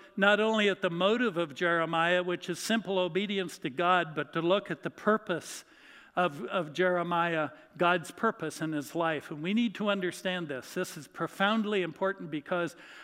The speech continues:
many times I lapse over to the wrong purpose. I look at this society and I think, "God, bring judgment." And God is saying, "I want redemption. I want repentance." <laughs> And I act like I'm the righteous one, putting myself in the seat of Moses, wanting to see,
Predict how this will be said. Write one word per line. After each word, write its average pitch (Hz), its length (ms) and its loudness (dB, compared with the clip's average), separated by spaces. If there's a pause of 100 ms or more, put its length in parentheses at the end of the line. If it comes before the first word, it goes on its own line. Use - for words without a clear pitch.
many 202 420 4
times 190 420 2
I 180 140 6
lapse 185 400 4
over 185 240 2
to 180 160 -4
the 156 80 -4
wrong 165 320 -2
purpose. - 640 -8 (640)
I 185 120 6
look 202 260 4
at 214 120 0
this 202 160 -2
society 185 680 2
and 156 80 0
I 170 60 -2
think, 165 280 -6
"God, 180 440 2
bring 202 280 2
judgment." 170 560 0 (420)
And 175 180 0
God 185 240 6
is 185 100 -2
saying, 196 340 2
"I 185 100 4
want 208 280 0
redemption. 226 680 2 (240)
I 180 100 4
want 208 240 2
repentance." 247 960 0
<laughs> - 60 -20 (2000)
And 196 140 4
I 247 200 8
act 196 280 6
like 214 280 6
I'm 277 280 8
the 240 80 4
righteous 180 580 2
one, 175 300 0
putting 214 300 0
myself 185 580 2
in 170 80 -4
the 170 100 -2
seat 220 300 0
of 160 60 0
Moses, 160 560 0
wanting 185 340 0
to 151 80 -4
see, 180 420 -2